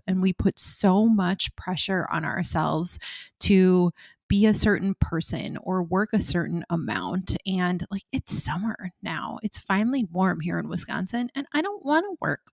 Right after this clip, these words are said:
fifty or sixty hours a week. Wah, that was very whiny. But it's like, it's okay to take a break. It's okay to take time off.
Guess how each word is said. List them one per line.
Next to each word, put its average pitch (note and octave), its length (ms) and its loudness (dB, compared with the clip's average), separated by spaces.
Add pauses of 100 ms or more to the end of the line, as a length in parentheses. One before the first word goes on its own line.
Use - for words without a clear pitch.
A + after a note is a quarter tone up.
fifty - 400 -6
or - 80 -4
sixty - 420 -6
hours - 280 -8
a - 20 -16
week. - 240 -14
Wah, E3+ 480 -4
that F#3+ 140 -2
was F#3 200 0
very - 240 -4
whiny. - 500 -8 (380)
But A#3+ 220 0
it's - 160 -4
like, B3 240 -4 (100)
it's B3+ 220 -2
okay A#3+ 800 0 (120)
to A3 840 4 (320)
take F#3 460 0
a D4+ 80 -2 (140)
break. B3 340 0 (100)
It's - 160 -8
okay G3+ 240 0
to C4+ 120 0
take A3 260 -4
time A3 420 0
off. G3 460 0